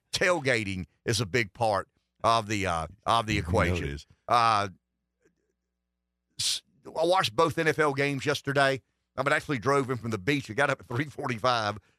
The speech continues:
Speaker 1: left the beach at four to get here at five twenty-ish. Um, caught all the red lights. All, you know, didn't speed. I mean, I caught all the green lights in Georgetown and Johnsonville and Hemingway. I mean, they, everything just kinda worked my way.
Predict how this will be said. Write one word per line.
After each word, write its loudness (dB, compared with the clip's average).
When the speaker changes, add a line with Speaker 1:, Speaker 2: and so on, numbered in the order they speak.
Speaker 1:
left 0
the -8
beach 0
at -10
four -2
to -2
get -4
here 0
at -12
five -2
twenty-ish. -2
Um, 0
caught 0
all 2
the -2
red 0
lights. -8
All, 0
you -6
know, 0
didn't 0
speed. 0
I -2
mean, -2
I -4
caught 0
all 0
the -8
green -2
lights -2
in -6
Georgetown -2
and -6
Johnsonville 0
and -6
Hemingway. 2
I -6
mean, -4
they, -4
everything -2
just -6
kinda 0
worked 0
my 2
way. -2